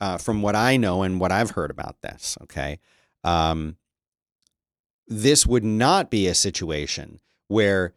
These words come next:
they, you would be p-, you would host your podcast on Apple stuff and get paid to do it. This is more like what Spotify has done with Joe Rogan,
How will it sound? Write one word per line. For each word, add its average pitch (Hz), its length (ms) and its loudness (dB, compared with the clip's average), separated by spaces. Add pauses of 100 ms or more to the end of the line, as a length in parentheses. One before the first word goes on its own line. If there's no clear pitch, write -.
(340)
they, 110 340 2
you 147 720 2
would 110 420 2
be 107 220 -2
p-, - 300 -10
you 117 200 0
would 113 180 0
host - 420 2
your 110 120 0
podcast 95 680 -2
on 92 80 -6
Apple 104 320 -2
stuff - 380 -2
and 87 100 -8
get 87 160 -6
paid 82 280 -6
to 85 40 -14
do 87 280 -2
it. - 160 -10 (260)
This 127 240 2
is 110 140 -2
more 123 280 2
like 113 200 0
what 104 100 -2
Spotify 117 480 0
has 98 140 -2
done 98 180 -4
with 92 140 -8
Joe 95 160 -2
Rogan, 95 500 2